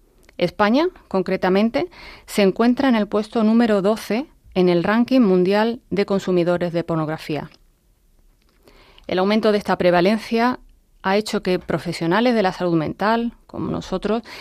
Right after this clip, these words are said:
enfaticemos en este problema, dándole una grandísima importancia. Entonces, este es el tema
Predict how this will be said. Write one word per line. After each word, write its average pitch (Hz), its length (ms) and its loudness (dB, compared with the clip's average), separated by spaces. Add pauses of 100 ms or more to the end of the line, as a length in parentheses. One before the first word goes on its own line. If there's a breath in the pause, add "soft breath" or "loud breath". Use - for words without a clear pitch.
(160 loud breath)
enfaticemos 190 960 0
en 170 120 2
este 180 180 -4
problema, 208 540 0
dándole 202 560 0 (160)
una 190 240 0
grandísima 180 480 -2
importancia. 165 720 -4 (1500 loud breath)
Entonces, 208 560 0
este 294 240 0
es 285 140 -2
el 220 120 -2
tema 247 380 2